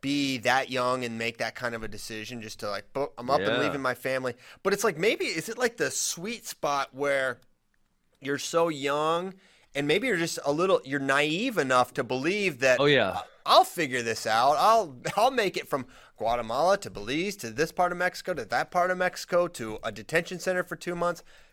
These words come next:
Speaker 1: I'll just figure it out." There's just, like, that intersection is probably what enabled him. He's, he is courageous, but he also didn't actually fully know what he was up against, and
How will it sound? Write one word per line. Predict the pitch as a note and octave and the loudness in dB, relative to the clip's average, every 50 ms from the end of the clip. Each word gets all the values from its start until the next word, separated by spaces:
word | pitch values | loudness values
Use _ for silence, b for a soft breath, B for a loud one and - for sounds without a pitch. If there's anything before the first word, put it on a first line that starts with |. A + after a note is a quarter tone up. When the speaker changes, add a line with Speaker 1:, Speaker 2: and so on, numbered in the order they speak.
| b | b
Speaker 1:
I'll | E3+ F#3+ A3 A3+ | 2 4 4 4
just | G#3+ G#3 - - - _ | 4 2 -2 -6 -12 _
figure | - G3 G3 F#3 F#3 E3 | -2 0 2 4 4 2
it | D3+ D#3+ | 4 4
out." | F#3 F3+ D3 C3+ | 4 4 2 2
There's | D3+ C#3 C#3+ | -2 -2 -4
just, | D#3+ - - | -6 -4 0
like, | F3+ E3 D#3 - b b b b b b b b | 0 0 0 -2 b b b b b b b b
that | - D#3 E3+ F3 - - - | -2 0 0 0 -2 -2 -2
intersection | F3+ G3+ A3+ G#3+ E3 - - D#3+ D3 C#3 - - D3+ C3+ | 2 4 4 4 4 4 2 4 4 4 2 0 -4 -4
is | C3 B2 | -4 -6
probably | - - D3+ D#3 D#3+ D#3 D3 | -2 0 0 0 2 0 0
what | C3+ C3 B2+ - | 0 0 -2 -2
enabled | - A#2+ A#2+ B2+ C3+ D3+ C#3+ C3 | -4 -6 -4 -2 0 0 0 0
him. | A#2 A2+ A2 | -2 -2 -4
He's, | G#2+ G#2+ G2 | -4 -8 -8
he | A2 - A#2 B2 C#3+ | -10 -8 -4 -2 -2
is | E3+ E3 - | -2 -2 -4
courageous, | - - D3 C3 B2 A#2 A2+ G#2+ - A#2 A2 A#2+ B2+ - - - b b b b b | -6 -4 -2 -2 0 0 -2 -2 -4 -4 -4 -4 -4 -6 -10 -12 b b b b b
but | - C#3+ | 0 2
he | D3+ D#3+ | 4 6
also | F#3 A#3+ C#4 C#4 - G#3+ F#3+ F3 D#3 | 8 8 6 6 4 4 4 4 4
didn't | B2 F3 F#3+ G3 F3+ D#3 C#3+ - _ - | 4 4 4 4 2 -2 -8 -8 _ 2
actually | F3 A3 B3+ - - - F#3 F3 D#3 | 4 4 4 2 0 -2 -2 -2 -2
fully | - - - F3 F#3 F#3+ F#3 D#3+ C#3 | -4 -4 -2 0 2 2 2 2 2
know | C3 C#3 D3 D3+ | 2 4 4 4
what | C#3+ C#3 C3+ A#2+ | 4 4 2 0
he | C3 C3 | -2 -6
was | A2+ G2+ - | -8 -10 -6
up | - B2 B2+ - - | -4 -4 -4 -4 -6
against, | G2+ F#2+ G2 F#2+ F#2+ G#2 A2 - - - b b b b b b - | -10 -10 -8 -8 -8 -8 -10 -12 -16 -18 b b b b b b -4
and | D3 E3+ F3 F3 F3 E3+ E3+ | 0 2 4 4 4 2 0